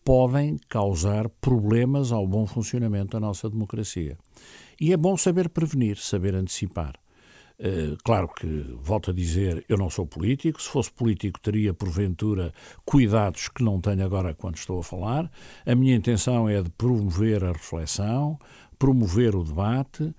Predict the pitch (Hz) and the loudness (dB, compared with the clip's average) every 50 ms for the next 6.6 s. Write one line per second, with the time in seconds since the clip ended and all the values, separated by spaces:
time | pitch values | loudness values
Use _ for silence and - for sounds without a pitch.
0 | _ _ - - _ - - - 113 110 107 104 92 - 143 156 147 139 113 92 | _ _ -20 -20 _ -14 -8 -2 0 0 2 0 2 2 4 4 4 4 2 2
1 | 101 120 131 127 117 107 92 90 82 - - - 127 127 143 160 160 175 185 175 | 2 4 4 4 4 2 0 -2 -4 -6 -4 0 2 4 4 4 4 2 0 -2
2 | 175 - - - - 104 92 98 92 85 - - - 78 - - - - - - | -4 -6 -8 -6 -4 -2 -2 -2 -2 -2 -4 -6 -8 -8 -8 -10 -12 -10 -6 -4
3 | 107 117 131 143 175 190 156 - - - _ - - - - - _ _ - 208 | -2 -2 -2 -2 -4 -6 -8 -10 -14 -20 _ -20 -20 -20 -20 -20 _ _ -8 -6
4 | - - - 123 95 - 107 110 104 - - - 107 92 - 113 107 90 95 90 | -2 0 2 2 4 4 2 2 2 0 -2 -4 -4 -4 -2 -2 -2 0 0 0
5 | 101 101 95 95 90 87 - - - 87 85 80 90 90 85 80 78 - - - | 0 0 -2 -2 -2 -4 -6 -6 -6 -4 -4 -2 -2 -2 -2 -4 -4 -6 -6 -6
6 | 90 80 - - 110 110 113 127 143 151 165 160 | -6 -4 -4 -2 -2 -2 -2 -2 -2 -4 -4 -6